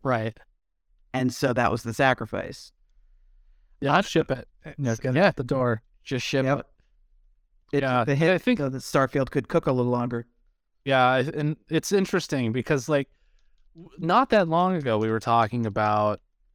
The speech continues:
Speaker 3: how Game Pass was, like,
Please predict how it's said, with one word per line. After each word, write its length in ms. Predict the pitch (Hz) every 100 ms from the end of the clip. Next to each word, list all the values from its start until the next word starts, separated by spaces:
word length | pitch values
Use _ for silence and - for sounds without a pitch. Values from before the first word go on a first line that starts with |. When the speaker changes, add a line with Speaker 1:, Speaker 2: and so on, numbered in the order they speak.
| _ _ _ _ _ _ -
Speaker 3:
how 200 | - 123
Game 320 | 110 135 143
Pass 720 | 113 127 117 107 - - - _ _
was, 1000 | 131 120 120 120 120 117 113 107 - -
like, 400 | 135 123 113 -